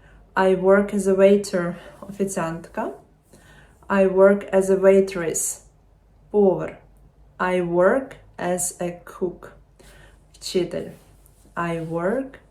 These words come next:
as a teacher. Хто ти за професію? Яка в тебе робота?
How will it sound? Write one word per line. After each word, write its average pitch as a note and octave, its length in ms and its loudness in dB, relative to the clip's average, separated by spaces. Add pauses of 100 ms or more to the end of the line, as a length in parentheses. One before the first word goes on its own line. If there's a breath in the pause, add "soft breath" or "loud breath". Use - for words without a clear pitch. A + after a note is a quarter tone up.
as F3 240 -4
a F3 60 -6
teacher. - 540 -10 (440 soft breath)
Хто G#3 540 0
ти A3+ 420 0
за G#3+ 180 0
професію? F#3+ 920 -2 (500 loud breath)
Яка F#3+ 320 -4
в G3+ 120 -6
тебе F#3+ 240 0
робота? F3 600 -4